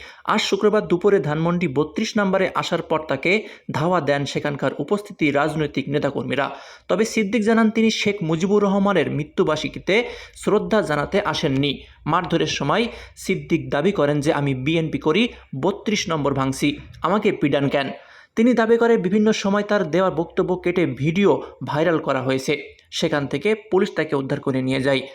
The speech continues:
তবে সিদ্দিকের সঙ্গে আসা ফয়সাল আহমেদ নামের একজন দাবি করেন, সিদ্দিক মোটরসাইকেলে যাওয়ার সময় ধানমন্ডি বত্রিশ নম্বরে নামেন। এ সময় কিছু যুবক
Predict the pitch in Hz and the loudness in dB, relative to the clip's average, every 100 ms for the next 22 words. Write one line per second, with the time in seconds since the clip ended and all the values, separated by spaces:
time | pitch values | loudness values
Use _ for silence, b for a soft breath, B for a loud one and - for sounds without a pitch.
0 | B - 180 240 - 185 214 240 226 214 | B -2 0 0 -2 -2 0 0 0 0
1 | 208 175 143 B B - 180 - 220 - | 2 2 0 B B -4 -2 0 -2 -2
2 | - 202 208 170 170 160 160 165 156 147 | -4 0 0 0 -2 -2 0 0 -2 -2
3 | 147 151 143 190 196 180 147 B B - | -2 0 0 0 2 2 0 B B -18
4 | - 175 160 214 151 147 208 - 202 202 | -4 -4 -2 -4 0 -2 -2 -2 0 2
5 | 190 160 160 175 - 180 151 143 147 147 | 0 2 0 0 -2 0 0 -2 -2 0
6 | 143 143 160 - 202 - 147 135 139 143 | -2 -2 -4 -2 -4 -2 0 2 0 2
7 | 180 226 B B - 208 214 180 127 - | 2 0 B B 0 2 2 2 0 -4
8 | 185 220 175 165 185 196 | -4 0 2 2 2 -2